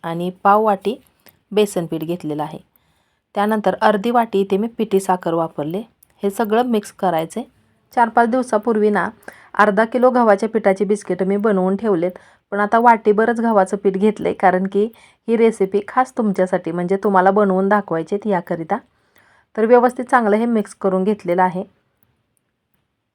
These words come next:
आता याला चांगला मऊपणा येण्यासाठी यामध्ये घालायचं आहे तूप.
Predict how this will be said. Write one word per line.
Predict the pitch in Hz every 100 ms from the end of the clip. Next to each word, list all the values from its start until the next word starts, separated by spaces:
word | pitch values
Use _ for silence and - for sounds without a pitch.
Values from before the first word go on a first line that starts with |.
| _ _ _ _
आता | - 247
याला | 254 262
चांगला | 269 254 247
मऊपणा | 240 233 233 240 220
येण्यासाठी | 220 190 190 196 190 190 _ _ _
यामध्ये | 208 208 214 220
घालायचं | 226 196 175 185
आहे | 180 185
तूप. | 240 202